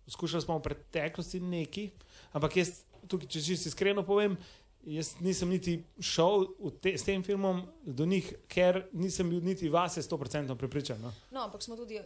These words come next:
Speaker 2: off the record smo dobili pač, em, info, da nimamo šans, ker nimamo referenc in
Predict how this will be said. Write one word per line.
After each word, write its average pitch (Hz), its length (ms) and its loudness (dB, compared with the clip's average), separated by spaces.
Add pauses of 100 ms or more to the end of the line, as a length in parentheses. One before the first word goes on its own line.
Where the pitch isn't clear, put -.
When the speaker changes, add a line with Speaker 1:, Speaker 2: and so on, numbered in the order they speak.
(100)
Speaker 2:
off 185 180 -12
the 180 80 -10
record 175 340 -10
smo 170 180 -8
dobili 156 300 -12
pač, 170 400 -12
em, 160 680 -8
info, 185 580 -4
da 170 160 -8
nimamo 175 340 -6
šans, 202 460 -6
ker 196 180 -12
nimamo 190 340 -6
referenc 175 520 -8 (200)
in 175 280 -10